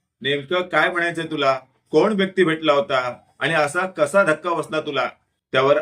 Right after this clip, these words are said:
आकाशने start to end त्या व्यक्तीने काय काय सांगितलं ते सगळं भूमीतला सांगितलेलं असतं आणि भूमी म्हणत असते, "आकाश, तो व्यक्ती खरं बोलतोय, हे मी तुला त्या व्यक्तीला न भेटताही सांगू शकते,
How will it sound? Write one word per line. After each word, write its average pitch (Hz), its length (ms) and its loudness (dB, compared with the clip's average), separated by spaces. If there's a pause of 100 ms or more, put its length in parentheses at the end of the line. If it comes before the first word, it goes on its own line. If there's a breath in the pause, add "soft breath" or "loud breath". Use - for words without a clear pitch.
आकाशने 147 680 -2
start 147 380 -2 (140)
to 170 100 4 (100)
end 156 280 0 (360)
त्या 165 80 2
व्यक्तीने 165 540 2
काय 170 360 0
काय 208 300 2
सांगितलं 165 600 -2 (300)
ते 160 100 -2
सगळं 160 320 2
भूमीतला 151 520 2
सांगितलेलं 135 500 -4
असतं 120 420 2 (220)
आणि 135 240 0
भूमी 127 300 -6
म्हणत 147 240 -4
असते, 139 400 2
"आकाश, 151 600 0 (520)
तो 160 100 -2
व्यक्ती 156 460 4 (120)
खरं 180 320 4
बोलतोय, 165 380 -2 (440)
हे 170 120 4
मी 196 120 2
तुला 170 300 0 (120)
त्या 170 140 0
व्यक्तीला 170 520 2
न 160 180 0
भेटताही 160 540 0
सांगू 160 300 -2
शकते, 143 560 -4